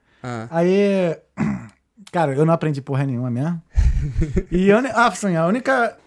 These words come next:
Speaker 2: ah, não, cara, minto. O meu primeiro contato foi quando um cliente do meu pai chegou lá em casa com um C D do Eros Ramazzotti. Porra, eu
Speaker 1: É um
Speaker 2: guardo ele até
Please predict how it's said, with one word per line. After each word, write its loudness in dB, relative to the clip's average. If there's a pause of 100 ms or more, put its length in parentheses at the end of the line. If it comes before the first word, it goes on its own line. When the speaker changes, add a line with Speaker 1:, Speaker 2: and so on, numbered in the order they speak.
(180)
Speaker 2:
ah, -4
não, -4
cara, -4
minto. -2
O -8
meu 0
primeiro -2
contato -4
foi -4 (640)
quando 0
um -2
cliente -2
do -2
meu 0
pai 0 (400)
chegou -4
lá 2
em -2
casa -4
com -6
um 0
C -4
D -4
do -2
Eros 0
Ramazzotti. -4 (920)
Porra, -2
eu -2
Speaker 1:
É -2
um -4
Speaker 2:
guardo 0
ele 0
até -2